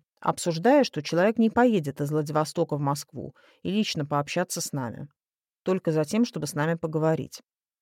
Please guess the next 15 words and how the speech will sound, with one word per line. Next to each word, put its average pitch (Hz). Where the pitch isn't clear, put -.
Но 156
в -
конце 208
концов 226
решили, 269
ну, 208
раз 190
не 185
поедет, 175
значит, 175
клуба 208
во 180
Владивостоке 156
не 170
будет. 123